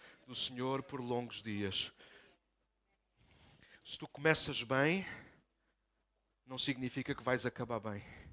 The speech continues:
Há gente que acha que porque aceitou Cristo, vem à igreja,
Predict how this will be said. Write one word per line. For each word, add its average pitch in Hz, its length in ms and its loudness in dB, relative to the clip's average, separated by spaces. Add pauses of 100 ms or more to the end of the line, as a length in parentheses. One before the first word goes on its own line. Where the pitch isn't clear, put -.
(2500)
Há 110 80 -12
gente 151 280 0
que 165 80 4
acha 147 200 2
que - 100 -10
porque 135 340 -10
aceitou 123 400 -2
Cristo, 139 560 2
vem 147 120 4
à 143 80 8
igreja, 156 680 6